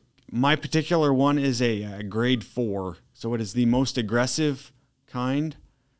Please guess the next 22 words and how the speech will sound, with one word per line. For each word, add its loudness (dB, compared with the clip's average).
Um, -6
it -6
is, -2
um, -4
uh, -6
the -10
problem 0
with 0
these 2
is -4
that, -2
uh, 0
I -6
shouldn't -2
say -6
the -6
problem, -4
the, -2
the -6
characteristics 0
of, -2
um, -6